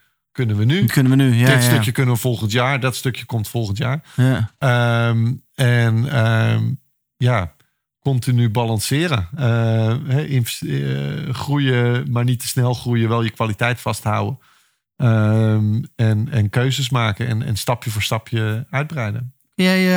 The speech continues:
Speaker 2: ehm, eh, aangeven wat, wat jouw next steps zijn, zeg maar? Waar, waar sta je over een jaar?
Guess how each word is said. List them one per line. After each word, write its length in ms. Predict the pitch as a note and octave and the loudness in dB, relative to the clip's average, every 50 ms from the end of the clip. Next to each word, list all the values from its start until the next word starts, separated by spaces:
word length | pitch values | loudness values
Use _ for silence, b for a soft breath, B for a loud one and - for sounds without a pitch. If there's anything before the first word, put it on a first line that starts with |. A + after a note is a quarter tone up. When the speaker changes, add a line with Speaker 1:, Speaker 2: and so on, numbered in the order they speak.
| F3+ F3+ F3+ | 4 4 4
Speaker 2:
ehm, 120 | F3+ F3 D#3 - | 2 2 0 0
eh, 220 | - E3 E3+ E3 D#3+ C3+ | 0 0 2 2 2 2
aangeven 440 | D#3+ E3+ D#3+ - E3+ E3+ D3+ C#3+ D3+ | 2 0 0 0 0 0 0 0 0
wat, 240 | D#3+ D3+ - C#3 F#2+ | -2 -2 -4 -6 -4
wat 160 | B2 D3 C#3 C#3 | -2 -4 -2 -2
jouw 160 | D3+ D3+ D3+ | 0 2 2
next 320 | C3 A#2+ A#2 B2 A#2+ - | 4 4 4 2 2 -2
steps 280 | - - B2 A#2 G#2 - | -2 -2 -2 -2 -2 -2
zijn, 220 | - A#2 B2+ D3+ | -2 -2 -2 0
zeg 120 | C#3 C#3 C3+ | 0 0 0
maar? 140 | D3 E3+ F3 | 0 0 0
Waar, 180 | E3+ D3 - | 0 -2 -2
waar 120 | A#2+ C3 B2 | -2 -2 -2
sta 160 | - - C3+ | -2 -2 -2
je 120 | B2+ B2 | 0 0
over 180 | A#2+ G#2+ A#2 A#2 | 0 0 0 -2
een 80 | A#2 | 0
jaar? 380 | A#2 A#2 B2 F3 A#3 A#3 - | 0 0 0 -2 -2 -6 -8